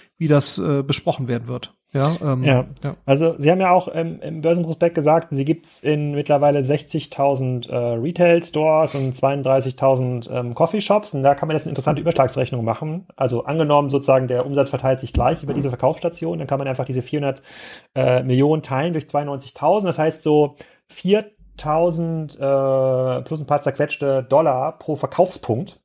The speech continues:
Speaker 2: ja, kommen dann dort, äh, zusammen. Das kannst du jetzt ja nochmal teilen durch die Anzahl der, äh, Verkaufstage. Und das ist ja dann nicht so, äh, das ist ja nicht so richtig viel,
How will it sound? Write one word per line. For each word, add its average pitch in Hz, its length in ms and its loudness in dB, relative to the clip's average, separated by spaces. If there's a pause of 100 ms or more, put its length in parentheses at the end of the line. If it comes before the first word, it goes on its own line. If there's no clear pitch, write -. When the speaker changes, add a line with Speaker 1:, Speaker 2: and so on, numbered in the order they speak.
(180)
Speaker 2:
ja, 139 240 -8 (360)
kommen 147 200 -4
dann 135 160 -2
dort, 123 340 -2
äh, 117 300 -4
zusammen. 123 320 0
Das 143 160 0
kannst 143 160 -2
du 151 40 2
jetzt 139 100 -2
ja 131 80 4
nochmal 147 260 0
teilen 160 400 0
durch 147 200 -6
die 143 160 -6
Anzahl 143 300 0
der, 131 400 2
äh, 127 180 2
Verkaufstage. 131 1300 0
Und 147 220 -4 (300)
das 127 160 0
ist - 80 -6
ja 196 80 4
dann 190 140 4
nicht 220 160 0
so, 180 460 4
äh, 131 320 -12
das - 160 -6
ist - 80 -8
ja 190 80 0
nicht 220 200 -4
so 208 120 2
richtig 202 440 -4
viel, 202 540 2